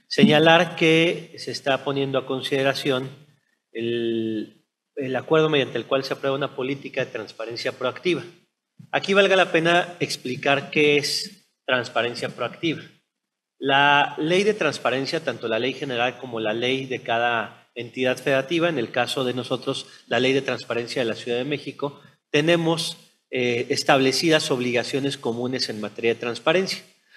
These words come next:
Son obligaciones que se encuentran en el artículo ciento veintiuno de, de dicha ley. Y dentro de estas obligaciones, pues, se encuentra el publicar, por ejemplo, la remuneración de los servidores públicos,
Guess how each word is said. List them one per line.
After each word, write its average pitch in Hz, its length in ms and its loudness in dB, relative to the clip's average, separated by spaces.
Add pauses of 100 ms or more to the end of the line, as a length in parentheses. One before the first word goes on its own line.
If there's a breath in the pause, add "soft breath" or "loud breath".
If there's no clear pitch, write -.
Son 156 220 2
obligaciones 156 720 4
que 131 100 -2
se 120 120 -4
encuentran 120 600 -2
en 113 100 -6
el 104 100 -2
artículo 117 600 -4 (180 loud breath)
ciento 135 460 0
veintiuno 120 500 -2
de, 107 100 4
de 98 280 0
dicha 113 340 0
ley. 175 500 2 (340 loud breath)
Y 156 180 -4
dentro 214 360 6
de 185 80 6
estas 185 240 0
obligaciones, 175 840 0 (280 soft breath)
pues, 151 160 4
se 180 80 2
encuentra 147 880 0
el 170 320 6
publicar, 135 580 0
por 135 120 2
ejemplo, 135 320 -2
la 131 100 4
remuneración 113 640 0
de 123 80 2
los 110 100 0
servidores 110 520 -4
públicos, 160 680 -2